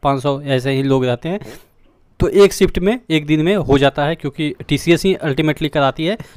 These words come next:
तो एक शिफ्ट में हो जाता है। तो एक दिन में आपका एग्जाम हो जाएगा। तो यानी कि सितंबर के मान के चलो कि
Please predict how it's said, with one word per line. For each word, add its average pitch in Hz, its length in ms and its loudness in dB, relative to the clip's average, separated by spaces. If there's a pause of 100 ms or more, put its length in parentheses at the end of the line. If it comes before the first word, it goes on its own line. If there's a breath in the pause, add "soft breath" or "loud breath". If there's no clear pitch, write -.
तो 156 60 -6
एक 156 200 -2
शिफ्ट - 220 -4
में 156 120 -2
हो 135 120 -2
जाता 139 220 -4
है। 196 120 -2 (280 loud breath)
तो 202 80 -2
एक 220 260 0
दिन 202 160 -2
में 240 240 -4
आपका 156 320 0
एग्जाम 147 260 0
हो 139 140 0
जाएगा। 175 180 -2
तो - 320 -12
यानी 226 180 -2
कि 233 100 -2
सितंबर 208 420 2
के 226 100 -2
मान 190 240 2
के 202 80 -4
चलो 202 240 -2
कि 254 220 -8